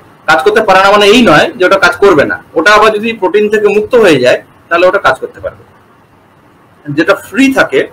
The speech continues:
তাকেই আমরা বলছি free টি ফোর। আপনারা দেখবেন অনেক সময়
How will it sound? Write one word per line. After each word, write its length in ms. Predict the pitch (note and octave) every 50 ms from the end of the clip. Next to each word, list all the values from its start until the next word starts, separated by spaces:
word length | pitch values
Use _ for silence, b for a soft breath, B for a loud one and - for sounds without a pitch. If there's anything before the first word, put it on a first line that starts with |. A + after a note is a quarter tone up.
| - - - - - _ _ _ _ _ _ _ _ _ _ _ _
তাকেই 320 | - F#3+ F#3+ - F3+ G3 G3+
আমরা 200 | F#3+ F#3+ F#3+ F3+
বলছি 280 | E3+ E3+ D#3+ D#3 - G#3+ G#3 - - -
free 180 | - G#3 A#3 A#3+ B3 A#3+ -
টি 80 | F3+ D#3+ C#3+
ফোর। 160 | - A#2 G#2 - - - - -
আপনারা 300 | B2+ B2+ - D3+ D#3+ D#3+
দেখবেন 280 | D#3 D#3 D3+ D3 E3 D#3+
অনেক 180 | D3+ C#3+ D3 D3
সময় 260 | - D3+ C#3+ C#3+